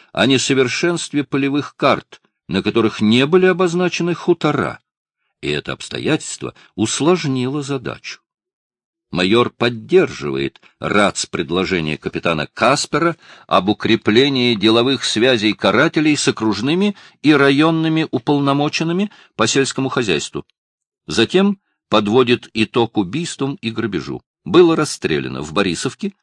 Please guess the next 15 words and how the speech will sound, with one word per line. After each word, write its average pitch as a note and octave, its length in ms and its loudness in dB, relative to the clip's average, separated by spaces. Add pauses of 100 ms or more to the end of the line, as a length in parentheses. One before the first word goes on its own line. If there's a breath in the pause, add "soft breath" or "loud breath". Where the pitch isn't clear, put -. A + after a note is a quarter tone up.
(180)
сто - 280 2
шестьдесят C#2+ 580 -6
девять B1+ 260 -8
человек, D#2 440 -6 (320 soft breath)
в F#2+ 200 -2
Борках C#3+ 560 0 (100)
семьсот - 500 -6
пять E2 200 -4
человек, E3+ 500 -4 (240 soft breath)
в E2 140 -6
Заболотье A#2+ 760 4 (140)
двести F2+ 420 -2
восемьдесят C2 560 -10
девять D3+ 280 2
человек F3 360 0